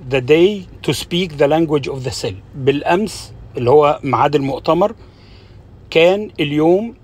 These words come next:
اللي بنتعلم فيه ازاي نتكلم بلغة الخلية. تمام؟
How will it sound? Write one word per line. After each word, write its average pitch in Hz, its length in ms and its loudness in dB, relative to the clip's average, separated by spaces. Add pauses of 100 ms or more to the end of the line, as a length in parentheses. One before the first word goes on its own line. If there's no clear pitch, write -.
(240)
اللي 175 500 -4
بنتعلم 147 800 -2
فيه 180 400 -10
ازاي 151 320 -2
نتكلم 175 720 -4
بلغة 147 440 0 (200)
الخلية. 131 580 -4 (500)
تمام؟ 170 440 -2